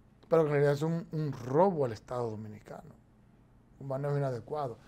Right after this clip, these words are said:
Eso es un robo para, que hace millonario a gente y que provoca ese tipo de... Miren, miren,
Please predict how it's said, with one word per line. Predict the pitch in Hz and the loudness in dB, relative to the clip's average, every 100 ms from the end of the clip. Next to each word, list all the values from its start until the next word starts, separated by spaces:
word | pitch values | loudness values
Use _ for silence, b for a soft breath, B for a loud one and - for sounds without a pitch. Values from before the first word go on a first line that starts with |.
| b | b
Eso | 165 202 | 2 4
es | 190 | 4
un | |
robo | 160 147 202 185 - - - - - - b b b b b - - - - | 2 0 -2 -6 -12 -18 -20 -20 -20 -20 b b b b b -20 -20 -10 -2
para, | 156 160 | 0 0
que | - 151 | -2 0
hace | 160 170 | 0 0
millonario | 180 180 175 165 165 170 151 | 0 2 2 4 4 4 2
a | |
gente | 147 160 147 139 143 | 4 2 0 -6 -4
y | 180 | 2
que | 190 | 2
provoca | 175 180 165 208 220 214 | 4 4 8 6 6 4
ese | 185 180 | 6 6
tipo | 185 214 202 175 | 4 0 0 2
de... | 151 117 - b b b b - | 2 0 -10 b b b b -6
Miren, | - 294 202 - - | 2 6 6 2 6
miren, | 240 175 135 | 8 8 4